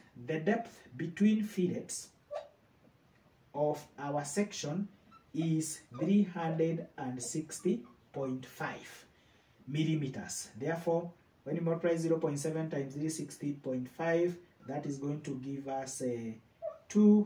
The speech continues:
hundred and fifty-two millimeters. So you find that fifty millimeters is less than two hundred and fifty-two millimeters, and therefore the web buckling,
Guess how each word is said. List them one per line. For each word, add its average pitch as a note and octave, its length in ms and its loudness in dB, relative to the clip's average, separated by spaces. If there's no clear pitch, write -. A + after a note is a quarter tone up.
hundred D#3+ 420 2
and B2+ 180 -6
fifty-two F3+ 1000 0
millimeters. B2+ 840 -2
So E3 180 4
you D#3 100 4
find E3+ 280 -2
that C#3+ 200 -4
fifty F3+ 380 4
millimeters E3+ 880 0
is C#3+ 360 0
less C#3+ 240 -2
than C3+ 340 -4
two D#3+ 160 -2
hundred D3 320 -2
and F#3+ 240 -2
fifty-two - 580 -2
millimeters, E3 680 0
and C#3 500 -2
therefore G3+ 460 2
the D3 120 -2
web F#3+ 540 6
buckling, E3 640 -4